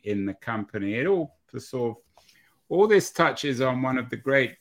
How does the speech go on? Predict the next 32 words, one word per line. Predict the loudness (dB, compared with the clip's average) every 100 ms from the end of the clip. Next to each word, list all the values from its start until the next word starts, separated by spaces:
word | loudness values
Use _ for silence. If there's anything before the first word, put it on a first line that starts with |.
| -6
cultural | -4 -4 -6 -8 -6
and | -4
perhaps | -2 -2 -2 -4
even | -4 -4
political | -2 -2 -2 -2 -2
issues | -2 -2 -6 -4 -6
of | -2
our | 2 4
age, | 4 4 2 -2 -14 -8
job | 4 6 6 4 -6
burnout, | 2 4 6 4 2 2
what | 0 0
it | 0
means, | -2 0 2 0 -2 -6 -10 -20 _ _ _ _ _ -8
uh, |
and | -6 -2 -2 0
how | 0 0
we | -2
should | -4 -2 -4 -4 -12
approach | -12 -12 -4 0 0 -2 -8 -16 -8
our | -2 -2 -2
work. | 0 2 2 2 -2
And | -8
it's | -8 -10
particularly | -12 -6 -2 0 2
important | 0 0 -2 -2 -8 -18
today | -6 -2 2 0 -2 _ _ _ _ -8
because | -4 -2 -2
we | -2 2
are | 2 2
talking | -2 -2 -2 -4 -2 -2
with | 0 -2